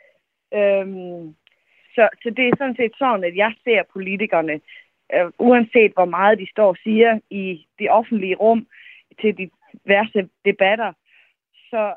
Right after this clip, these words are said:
øh, tror jeg måske, at jeg kan svare på de flestes vegne, når vi sidder og siger, når I står og siger, at vi vil, vi vil velfærden, vi vil jer det bedste, så ved vi godt herude bag skærmene, at det godt være, at I gerne vil det, men I kan ikke.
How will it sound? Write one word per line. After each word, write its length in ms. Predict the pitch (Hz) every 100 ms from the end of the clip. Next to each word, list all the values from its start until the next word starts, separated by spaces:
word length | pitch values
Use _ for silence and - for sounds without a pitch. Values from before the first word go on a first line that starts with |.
| -
øh, 100 | 123 _ 220
tror 240 | 277 285 196
jeg 120 | 170 165 160 _ 214
måske, 280 | 196 - 269 240
at 60 | 196 190
jeg 80 | 185
kan 100 | 185 -
svare 220 | 185 214
på 80 | 220
de 100 | 196 -
flestes 400 | 254 233 185 - 175
vegne, 300 | 175 220 202 -
når 180 | 196 185
vi 60 | 202 -
sidder 200 | 214 185
og 40 | -
siger, 140 | 208 202
når 80 | 156 202
I 40 | -
står 180 | 214 185
og 80 | 180
siger, 220 | 202 208 208 -
at 60 | 165 170
vi 80 | 196
vil, 280 | 208 214 - -
vi 80 | 196 196
vil 120 | 226 214
velfærden, 480 | 196 220 190 165 165
vi 100 | 175 185
vil 100 | 214 226
jer 80 | 185
det 160 | 180 196
bedste, 300 | 214 - 170 160 - - - _ _
så 60 | 202 196
ved 120 | 202 175
vi 80 | 185 170
godt 160 | 175 - - _ _ _ -
herude 400 | 190 190 220 226
bag 240 | 190 170 -
skærmene, 460 | 180 175 196 196 - 160
at 80 | 160 _ _ _ _ _ _
det 120 | 180 -
godt 200 | 190 196
være, 120 | 202
at 60 | 185
I 80 | 190
gerne 180 | 190 180
vil 180 | 185 202
det, 120 | 170 _
men 140 | 180 170
I 60 | -
kan 180 | 175 202
ikke. 200 | 160